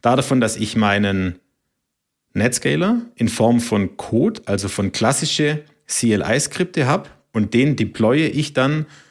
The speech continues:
auf meine Zielplattform. Und das Schöne, wenn ich das dann eben über diesen Automatisierungsweg mache, ähm,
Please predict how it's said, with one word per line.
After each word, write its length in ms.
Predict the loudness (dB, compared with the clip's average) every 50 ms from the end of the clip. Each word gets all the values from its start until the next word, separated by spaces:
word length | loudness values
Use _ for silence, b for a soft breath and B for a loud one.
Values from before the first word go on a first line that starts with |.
| B B B B B _ _ _ _ _ _ _ _ _ _ _ _ _ -2
auf 200 | 0 0 2 2
meine 240 | 2 2 0 -2
Zielplattform. 720 | -2 -2 -4 -4 -4 -2 -4 -4 -4 -6 -6 -4 -4 -4 -6 _ _ _ _ _
Und 160 | -4 -2 -2
das 100 | 0 0
Schöne, 460 | 0 2 2 2 2 0 -2 -4 -4 -4
wenn 140 | 0 0 2
ich 140 | 0 0 0
das 220 | -2 -2 -2 0
dann 140 | 0 0 0
eben 260 | 2 0 0 0 -2 -4
über 300 | -2 -2 0 0 0 -2
diesen 560 | 0 -2 -2 0 0 0 0 -2 -4 -6 -10 _ _ _ _ _ _ _ _ _ _ _ _ _ _ _ _
Automatisierungsweg 1120 | -4 -2 0 2 2 2 2 0 -2 -2 0 0 0 2 0 0 -2 0 2 2 2 2 2
mache, 360 | 0 0 0 -2 -6 -10 -18 B B B B B B B B B B B _ _
ähm, 680 | -8 -4 -4 -2 -2 -2 -2 -2 -2 -2 -2 -4 -6